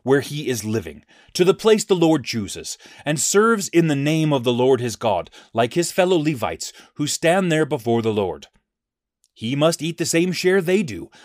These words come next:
despite any profits he may gain from the sale of his family's inheritance. When you enter the land the Lord your God is giving you, you must not learn the abhorrent practices of those nations,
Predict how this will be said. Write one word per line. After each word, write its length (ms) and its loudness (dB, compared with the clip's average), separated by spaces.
despite 480 0
any 200 -2
profits 640 -4
he 180 -6
may 160 0
gain 380 0
from 180 -2
the 80 -2
sale 420 0
of 100 0
his 160 -2
family's 440 -4
inheritance. 720 -6
When 180 6
you 160 4
enter 160 0
the 100 2
land 240 2
the 80 0
Lord 300 0
your 100 0
God 320 2
is 140 -4
giving 340 -4
you, 220 -14
you 240 -2
must 380 0
not 240 0
learn 320 0
the 160 -2
abhorrent 540 -4
practices 560 -4
of 100 -2
those 260 2
nations, 640 -8